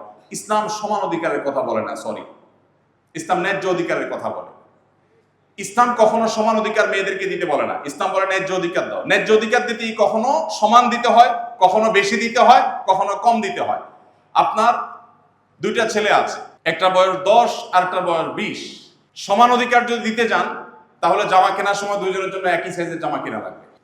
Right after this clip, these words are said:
আর যদি ন্যায্য অধিকার দিতে চান, তাহলে যার জন্য যেটা অ্যাপ্রোপ্রিয়েট হবে, তার জন্য সেই সাইজের জামা কিনবেন। ইসলাম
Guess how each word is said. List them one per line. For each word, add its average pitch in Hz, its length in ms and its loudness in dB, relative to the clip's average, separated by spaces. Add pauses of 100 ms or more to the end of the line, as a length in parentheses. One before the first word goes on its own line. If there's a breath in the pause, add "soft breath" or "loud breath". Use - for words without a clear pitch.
আর 180 200 4
যদি 214 240 -2
ন্যায্য 208 200 2 (120)
অধিকার 226 340 2
দিতে 226 240 -2
চান, 233 200 4 (760)
তাহলে 208 240 0 (140)
যার 208 280 8
জন্য 220 220 0 (100)
যেটা 214 180 0
অ্যাপ্রোপ্রিয়েট 226 560 -2
হবে, 233 160 6 (140)
তার 208 160 2
জন্য 214 220 -4
সেই 240 280 -6
সাইজের 196 280 0
জামা 160 220 0
কিনবেন। 117 280 -10 (580)
ইসলাম 220 320 0